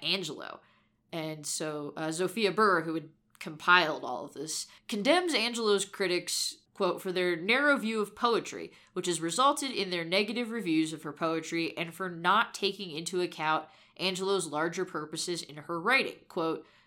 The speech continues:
"to be representative rather than individual, authoritative rather than confessional." So like you're saying, not writing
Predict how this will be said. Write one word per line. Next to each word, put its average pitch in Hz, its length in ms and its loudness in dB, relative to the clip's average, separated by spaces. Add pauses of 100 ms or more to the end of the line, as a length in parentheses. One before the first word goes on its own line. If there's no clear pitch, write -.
(100)
"to 202 100 -4
be 196 200 -2
representative 190 1120 2
rather 185 380 2
than 185 160 -4
individual, 160 960 -4 (260)
authoritative 202 920 0 (200)
rather 175 480 6
than 151 240 -6
confessional." - 880 -4
So - 180 -14
like 156 240 -8
you're 165 80 -6
saying, 151 440 -2
not 165 360 -2 (380)
writing 175 760 0